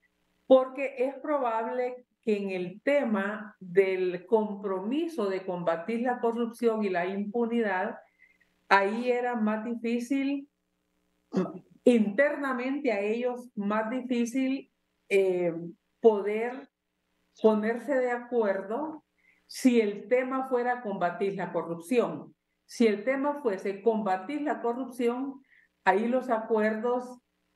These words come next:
era ver si estaban buscando los magistrados para eso, para combatir la corrupción.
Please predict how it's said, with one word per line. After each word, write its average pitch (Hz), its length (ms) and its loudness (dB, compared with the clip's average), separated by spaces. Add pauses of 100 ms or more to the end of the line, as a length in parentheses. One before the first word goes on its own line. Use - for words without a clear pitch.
era 214 640 2 (280)
ver 233 600 2 (340)
si 233 260 2
estaban 226 720 -2
buscando 247 560 -2
los 196 200 -2
magistrados 208 840 -2
para 196 340 0
eso, 147 460 -2 (220)
para 185 240 4
combatir 175 480 -4
la 233 180 -2
corrupción. 185 680 -4